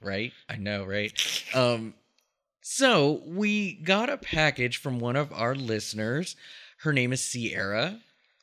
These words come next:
And, uh, she sent us a box of stuff. But here's the thing. We haven't opened it yet.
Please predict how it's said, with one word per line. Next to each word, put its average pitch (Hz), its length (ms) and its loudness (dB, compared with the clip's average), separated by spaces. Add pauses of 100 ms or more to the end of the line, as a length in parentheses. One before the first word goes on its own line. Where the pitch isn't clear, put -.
(160)
And, 139 480 2
uh, 135 160 -4
she 185 200 0
sent 214 320 0
us 214 300 0
a 175 80 -4
box 175 420 -2
of 156 380 -2
stuff. - 600 -4
But 156 180 2
here's 196 260 -2
the 170 80 -4
thing. 165 360 -2
We 175 220 -2
haven't 110 360 -6
opened 123 380 -4
it - 80 -16
yet. 104 340 -4